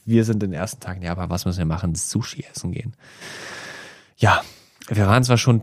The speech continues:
todesfertig, sage ich euch, aber wir sind natürlich dann noch Sushi essen gegangen am Abend. Fast Sushi. Es ist so günstig. Der Wechselkurs ist halt einfach gerade so gut,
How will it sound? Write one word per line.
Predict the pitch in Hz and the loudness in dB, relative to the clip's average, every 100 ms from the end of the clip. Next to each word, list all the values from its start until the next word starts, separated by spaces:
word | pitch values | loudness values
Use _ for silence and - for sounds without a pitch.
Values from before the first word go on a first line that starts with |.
| - _ | -2 _
todesfertig, | - 180 226 226 202 - 147 151 - - 127 127 117 | 8 10 10 8 6 6 6 4 -2 2 4 4 2
sage | - 85 92 | 0 0 0
ich | 95 | 0
euch, | 95 98 - | 0 0 0
aber | 95 | 2
wir | 92 | 4
sind | 98 110 123 | 6 6 6
natürlich | 104 - 92 92 | 2 0 -2 -2
dann | 90 | -2
noch | 80 | -4
Sushi | - 98 87 | -2 0 0
essen | - - | -4 -6
gegangen | 85 80 82 | -4 -4 -2
am | 82 | -2
Abend. | - 85 - | 0 -2 -2
Fast | - 98 - - | 2 2 2 -4
Sushi. | 85 95 117 _ _ _ _ _ _ - - | -2 0 -2 _ _ _ _ _ _ -18 -10
Es | - 131 | -8 -4
ist | - - | -4 -2
so | - 123 | 0 2
günstig. | 117 117 - 92 | 2 0 -2 -4
Der | - 95 | -2 -2
Wechselkurs | 139 135 - 131 123 | 0 0 2 0 0
ist | 110 | -2
halt | 87 | 0
einfach | 107 120 110 | 0 0 -4
gerade | - 98 95 | -2 0 0
so | 117 | 0
gut, | 113 107 107 120 | 0 4 4 2